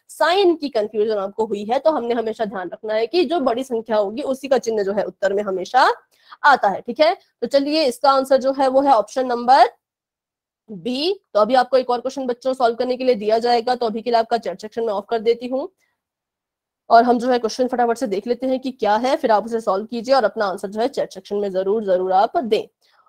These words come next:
उन्नीस बटा सात में से माइनस कीजिए इक्कीस बटा पाँच को। ये भी जो है थोड़ा सा लेंथी क्वेश्चन है, थोड़ा लंबा जाएगा इसमें गुणा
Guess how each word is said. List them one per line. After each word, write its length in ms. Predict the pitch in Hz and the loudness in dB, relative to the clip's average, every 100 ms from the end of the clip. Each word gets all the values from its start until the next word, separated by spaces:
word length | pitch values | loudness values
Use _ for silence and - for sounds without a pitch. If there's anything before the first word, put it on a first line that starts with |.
| _ | _
उन्नीस 440 | 269 311 330 415 415 - - _ - | 0 2 4 4 2 -8 -16 _ 0
बटा 520 | 240 247 285 294 330 - _ | 2 6 6 6 4 -4 _
सात 480 | - - 302 320 320 | -20 2 6 6 2
में 180 | 262 233 | 0 0
से 180 | 233 233 240 262 220 | 2 0 0 -4 -4
माइनस 460 | 233 269 302 302 | -2 0 -2 -2
कीजिए 420 | - 226 190 208 220 | -6 -10 -6 -4 -4
इक्कीस 420 | 220 - 285 277 | -6 -8 -8 -2
बटा 300 | 214 208 214 | -2 2 0
पाँच 340 | 208 180 170 - | 0 -6 -8 -4
को। 200 | 262 175 | -2 -2
ये 140 | 170 | -2
भी 100 | 196 | -6
जो 100 | 214 | -4
है 100 | 233 | -4
थोड़ा 340 | 226 - 226 240 | -6 -2 2 2
सा 140 | 247 | 0
लेंथी 300 | 214 170 220 | -2 -6 -2
क्वेश्चन 360 | 226 226 247 247 | -2 -2 -6 -4
है, 140 | 247 403 _ _ _ _ _ _ _ _ | -4 -6 _ _ _ _ _ _ _ _
थोड़ा 120 | 240 240 | 4 4
लंबा 320 | 190 185 220 | 4 4 4
जाएगा 340 | 247 247 233 | 6 4 4
इसमें 240 | 240 240 254 | 4 2 -4
गुणा 240 | 247 254 | -2 -4